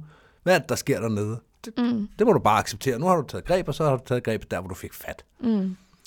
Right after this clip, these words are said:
Speaker 1: At det må man ikke. Man må ikke ligge og kigge på sit greb, for det, det er selvfølgelig for, at man ikke skal fokusere på at kigge på grebet.
Speaker 2: Mm.
Speaker 1: For hvis man gør det, så holder man op med at kigge igennem kagen, og hvis alle folk gør det,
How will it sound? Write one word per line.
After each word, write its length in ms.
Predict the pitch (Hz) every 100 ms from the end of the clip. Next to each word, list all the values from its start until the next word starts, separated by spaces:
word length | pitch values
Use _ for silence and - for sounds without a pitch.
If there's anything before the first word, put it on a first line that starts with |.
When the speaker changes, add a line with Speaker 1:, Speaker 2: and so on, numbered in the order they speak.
| _
Speaker 1:
At 140 | - 117
det 80 | 151
må 120 | 143
man 200 | 139 123
ikke. 200 | 101 -
Man 140 | 117
må 100 | 110
ikke 160 | 120 151 - 165
ligge 300 | 147 135 165
og 80 |
kigge 260 | - 127 175
på 140 | 143
sit 120 | 107 -
greb, 220 | 113 -
for 80 | 120
det, 200 | 104 - _ _ -
det 60 | 147
er 40 |
selvfølgelig 320 | 139 - 135 139
for, 120 | 131
at 80 | 117
man 100 | 120
ikke 140 | 117
skal 340 | - 113 98 - _ _ _
fokusere 520 | - 139 123 175 165 120
på 380 | 113 107 - _ _ _ 110
at 80 |
kigge 200 | - 107
på 60 | -
grebet. 320 | 87 65 - - 247
Speaker 2:
Mm. 260 | 208 180 185
Speaker 1:
For 80 |
hvis 80 | 107
man 120 | 113
gør 160 | 107 139
det, 140 | 120
så 60 | 123
holder 160 | 131 110
man 120 | 113
op 100 | 123
med 60 | 123
at 60 |
kigge 200 | - 123
igennem 200 | 107 104
kagen, 280 | 101 127 147
og 40 | 123
hvis 100 | 135
alle 160 | 139
folk 200 | 131 113
gør 160 | 113 101
det, 280 | 131 160